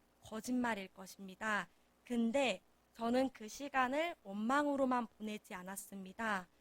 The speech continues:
제 삶을 다시 돌아보게 되었고 하나님께 어떻게 하면 좋을지 응답의 시간을 보냈습니다. 그렇게 일 년이 지나고 저는 신학교에 입학하게 되었습니다. 그게 제가 들은 하나님의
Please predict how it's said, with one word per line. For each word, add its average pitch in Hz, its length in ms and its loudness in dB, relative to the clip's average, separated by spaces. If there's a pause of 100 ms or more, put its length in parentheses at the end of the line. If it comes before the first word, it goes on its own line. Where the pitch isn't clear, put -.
(240)
제 254 140 4
삶을 302 580 6
다시 214 300 -8
돌아보게 233 540 0
되었고 208 720 0 (280)
하나님께 320 680 0 (120)
어떻게 302 560 -6
하면 277 260 0
좋을지 214 800 -4 (260)
응답의 269 480 4
시간을 262 440 -2 (120)
보냈습니다. 202 840 -2 (320)
그렇게 277 460 0
일 339 160 0
년이 320 260 6
지나고 214 460 -4
저는 247 460 2 (400)
신학교에 262 880 2
입학하게 220 640 -8
되었습니다. 196 920 -6 (340)
그게 277 280 8
제가 233 300 0
들은 240 380 -2 (160)
하나님의 285 720 2